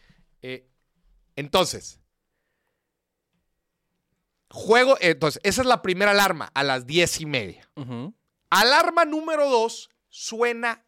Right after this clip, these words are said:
Speaker 1: una hora después, a las once y media. Porque esa hora es la hora religiosa que yo le dedico todos los días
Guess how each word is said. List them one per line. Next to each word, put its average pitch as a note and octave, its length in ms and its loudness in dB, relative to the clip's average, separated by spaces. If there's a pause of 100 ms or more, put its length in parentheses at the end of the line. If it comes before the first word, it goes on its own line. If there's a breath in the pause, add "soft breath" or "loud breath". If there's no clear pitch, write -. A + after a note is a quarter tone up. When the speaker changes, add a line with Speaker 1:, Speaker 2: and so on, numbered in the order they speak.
Speaker 1:
una A#3+ 720 -4
hora G3 420 0
después, - 920 -8 (1200)
a D3+ 100 -2
las C#3 260 -8
once F3 360 -6
y F3 60 -12
media. F3+ 260 -12 (560 soft breath)
Porque G3+ 380 -6
esa C4 400 4
hora G#3+ 400 6 (220)
es F3 180 -6
la G3 180 4
hora G3+ 220 2
religiosa F#3+ 640 -8
que E3+ 140 -12
yo E3+ 140 -8
le F3 120 -8
dedico D#3 360 -10
todos E3 260 -8
los D3+ 160 -10
días G3 340 -10